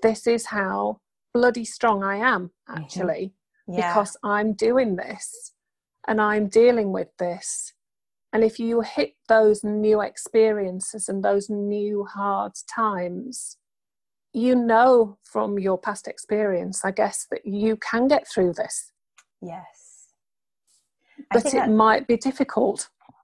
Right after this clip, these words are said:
Speaker 2: Yeah.
Speaker 1: What were you going to say, Aline?
Speaker 2: I was gonna say, I think that's really important, is to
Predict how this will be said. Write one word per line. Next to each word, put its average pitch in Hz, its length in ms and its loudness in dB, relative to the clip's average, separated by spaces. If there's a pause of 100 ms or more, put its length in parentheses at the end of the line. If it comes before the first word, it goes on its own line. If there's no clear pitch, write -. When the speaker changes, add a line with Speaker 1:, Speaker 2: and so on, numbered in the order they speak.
Speaker 2:
Yeah. 165 300 -14 (1700)
Speaker 1:
What 220 140 0
were 226 60 2
you 202 80 2
going 208 180 -2
to - 80 -14
say, 214 200 -4
Aline? 220 260 -8
Speaker 2:
I 233 40 0
was 202 80 -4
gonna 220 120 -6
say, 233 120 0
I 226 40 0
think 262 200 -4
that's - 280 -8
really 214 240 -2
important, 180 640 -4
is 202 240 -6
to 196 340 -6